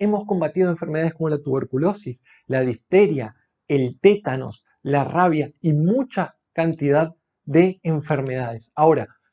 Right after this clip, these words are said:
la covid diecinueve, me dirán ustedes, "Doctor, estamos ocupando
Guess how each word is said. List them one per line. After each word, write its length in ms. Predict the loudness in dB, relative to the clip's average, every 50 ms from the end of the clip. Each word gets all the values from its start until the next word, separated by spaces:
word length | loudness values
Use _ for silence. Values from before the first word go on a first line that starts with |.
| _ _ _
la 200 | 0 0 0 2
covid 280 | 4 2 4 4 2 2
diecinueve, 600 | 0 -2 -2 0 0 4 4 4 4 4 2 0
me 140 | 0 2 2
dirán 260 | 2 2 2 0 -2
ustedes, 320 | -4 -2 0 -2 0 0
"Doctor, 440 | 0 -2 -2 2 0 0 0 0 -10 _ _ _ _ _ _
estamos 360 | -18 -8 -4 -2 0 0 0
ocupando 640 | 0 -2 0 2 2 2 4 2 2 0 0 -4 _